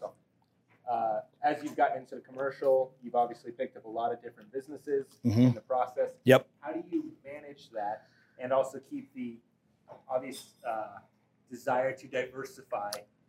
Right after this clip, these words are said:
Speaker 1: uh, at bay, I guess?
Speaker 2: Yeah. So, um, another great question, and, and I, and I do, you know, I, I, the mistake that I made when I was in residential is I hired a property management company.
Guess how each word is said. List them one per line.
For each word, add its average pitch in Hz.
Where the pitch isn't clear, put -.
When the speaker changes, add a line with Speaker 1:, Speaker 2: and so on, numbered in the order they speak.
Speaker 1:
uh, 107
at -
bay, 110
I -
guess? -
Speaker 2:
Yeah. 123
So, 143
um, 117
another 135
great 113
question, 117
and, 107
and 135
I, 135
and 131
I 135
do, 131
you 135
know, 113
I, 123
I, 127
the 113
mistake 143
that 143
I 139
made 135
when 131
I 123
was 123
in 123
residential 123
is 107
I 101
hired 113
a -
property 107
management 110
company. 98